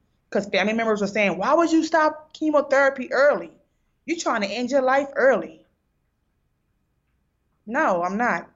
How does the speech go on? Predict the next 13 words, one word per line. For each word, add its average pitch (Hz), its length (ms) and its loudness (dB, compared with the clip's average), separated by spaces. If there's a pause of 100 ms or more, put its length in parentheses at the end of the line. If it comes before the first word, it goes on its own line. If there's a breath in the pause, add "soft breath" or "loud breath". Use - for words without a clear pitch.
(240)
I'm 196 100 -2
trying 220 260 -2
to 226 100 -2
extend 233 360 -2
my 180 140 0
life. 156 440 -10 (380)
<laughs> - 880 -14
That's 220 240 -2
what 233 80 -2
I'm 190 140 -4
trying 170 240 -8
to 156 60 -20
do. 117 180 -20